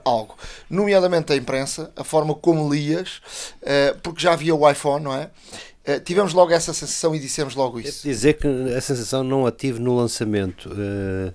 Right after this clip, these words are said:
Speaker 2: até porque eu não estive nesse, eu não estive nesse lançamento, foi, assisti, entre aspas, remotamente. Foi no dia dos meus anos, ehm,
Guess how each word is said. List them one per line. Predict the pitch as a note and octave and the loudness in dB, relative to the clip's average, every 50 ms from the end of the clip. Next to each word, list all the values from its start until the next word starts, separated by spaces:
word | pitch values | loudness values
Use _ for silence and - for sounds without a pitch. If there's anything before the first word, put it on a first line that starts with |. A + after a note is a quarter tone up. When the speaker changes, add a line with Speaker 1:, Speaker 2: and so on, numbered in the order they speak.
| - - - - - - - - - - - | -10 -18 -20 -18 -18 -16 -18 -18 -16 -12 -8
Speaker 2:
até | F#2+ - A#2+ A2+ | -2 2 2 2
porque | - - - B2 | 2 2 2 2
eu | |
não | A#2+ A#2+ A#2 | 4 4 2
estive | G2 - - - B2+ B2 A2 G2+ G2+ | 2 0 -2 -2 0 0 0 0 0
nesse, | G2+ G#2+ G#2 G2 - - - - G2+ G2 G2 G2 F#2+ F#2+ F#2+ F#2 F2+ F2+ F#2 F2 - - - - - - - - - G2+ | 2 2 2 2 0 -4 -4 -2 -2 0 0 0 0 0 0 0 -2 -2 -4 -6 -10 -14 -18 -20 -20 -20 -20 -10 -4 0
eu | A2 | 2
não | A2+ A2+ | 4 4
estive | G#2+ - - - A#2+ A2 F#2+ G#2 | 2 2 2 2 2 2 4 4
nesse | G#2+ G2+ F#2 - - | 2 2 2 0 0
lançamento, | G2 F#2+ - - F2 F2+ F#2 G#2+ A#2 A2+ - | -2 -2 0 -2 0 0 0 0 -2 -2 -6
foi, | - - F#2 F#2 F#2 F#2 F2 | -6 -4 -2 -2 0 0 -2
assisti, | E2 - - - - - - F#2+ F2+ E2 E2 D#2+ D#2 - - - - - | -2 -2 -4 -6 -6 -6 -4 -4 -2 -2 -4 -6 -8 -12 -14 -18 -16 -10
entre | F2 F2+ - F2 | -10 -6 -2 -2
aspas, | F2 - - - E2+ E2 D#2 - | -2 -2 -4 -6 -6 -6 -6 -4
remotamente. | - F#2+ F#2 E2+ E2+ - - F2 E2+ F2 G2+ A2 - - | -4 -2 -2 -2 -2 -4 -4 -6 -4 -4 -4 -4 0 4
Foi | D3+ C3+ | 4 4
no | A#2+ | 4
dia | A#2 B2 B2 | 6 4 4
dos | G#2 F#2+ | 4 2
meus | G2 G#2+ G#2 F2+ E2+ | 0 0 0 2 2
anos, | F#2 F2+ F#2+ G2+ G#2+ - - - - - - | 0 -2 -2 -4 -6 -10 -14 -16 -14 -8 -6
ehm, | G2 G2+ G2 F#2+ F#2+ F#2+ F#2+ F2+ F2+ F#2 F#2 F2+ F2+ | -4 -2 0 2 2 2 0 0 -2 -2 -4 -6 -8